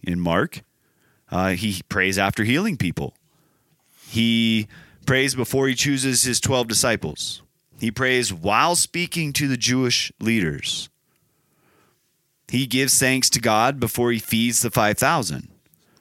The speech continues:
Uh, he, he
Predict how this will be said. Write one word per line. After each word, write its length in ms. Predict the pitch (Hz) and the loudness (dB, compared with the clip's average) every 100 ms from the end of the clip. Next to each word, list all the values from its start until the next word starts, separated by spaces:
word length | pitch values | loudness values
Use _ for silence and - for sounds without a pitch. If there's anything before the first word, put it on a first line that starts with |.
| _ _ _ _ _ _ _ 107 | _ _ _ _ _ _ _ 0
Uh, 560 | 107 104 98 98 92 - _ _ _ _ _ _ _ _ _ _ _ _ _ - _ _ | 4 4 4 2 0 -4 _ _ _ _ _ _ _ _ _ _ _ _ _ -20 _ _
he, 440 | 127 127 113 110 110 | -2 0 2 2 0
he 280 | 107 104 | -2 -2